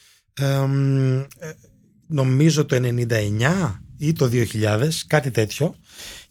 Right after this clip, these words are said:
Και, μ, μετά από, ξέρω εγώ, ένα μήνα, ε, on the road, είμαστε σε φάση πτώματα, αλλά και πολύ, ε,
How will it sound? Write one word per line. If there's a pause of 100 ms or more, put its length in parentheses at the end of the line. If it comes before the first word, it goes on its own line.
(200)
Και,
μ, (120)
μετά
από,
ξέρω
εγώ, (200)
ένα
μήνα, (560)
ε,
on
the
road,
είμαστε (240)
σε
φάση
πτώματα,
αλλά
και
πολύ, (500)
ε,